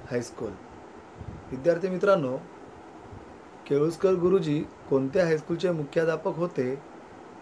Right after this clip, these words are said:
या प्रश्नाचे योग्य उत्तर आहे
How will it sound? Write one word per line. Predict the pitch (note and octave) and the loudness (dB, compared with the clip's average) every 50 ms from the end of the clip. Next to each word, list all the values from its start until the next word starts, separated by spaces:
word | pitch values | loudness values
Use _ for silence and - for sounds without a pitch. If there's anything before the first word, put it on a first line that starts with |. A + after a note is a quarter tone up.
| - - - | -18 -4 2
या | D3+ D#3 | 2 2
प्रश्नाचे | D#3 - C#3 C3+ - D3+ D3+ D#3 D3+ - D#3+ C3 C3+ E3+ - - - - - - - - - - - - - | 4 2 0 -2 0 0 0 0 0 0 0 0 0 -2 -4 -10 -16 -16 -14 -14 -12 -12 -14 -14 -10 -2 2
योग्य | C3+ C3 C3 C3 D3 D#3 | 2 2 2 4 6 6
उत्तर | D3+ C#3 C#3+ - - D#3 D#3+ | 6 6 4 2 2 2 4
आहे | F3 E3+ E3 C#3+ C3 | 4 4 2 2 0